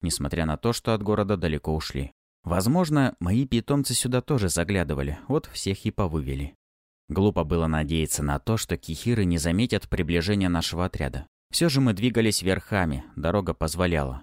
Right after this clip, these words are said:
и когда до них осталось около километра, разведчики доложили, что на нас сейчас нападут. Как уже было сказано, стратегии скихиров не самые лучшие. Вот и сейчас они бросили на нас твари в тот момент, когда мы вышли на поляну,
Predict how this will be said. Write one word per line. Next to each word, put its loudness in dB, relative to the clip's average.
и -2
когда 0
до 0
них 2
осталось 2
около 0
километра, 0
разведчики 0
доложили, 2
что -6
на 0
нас 0
сейчас -2
нападут. -2
Как 0
уже 2
было 4
сказано, 2
стратегии 0
скихиров 0
не 0
самые 2
лучшие. 0
Вот 0
и 2
сейчас 0
они 0
бросили 2
на 2
нас 0
твари 0
в -12
тот 0
момент, 0
когда 0
мы 2
вышли 0
на 2
поляну, 2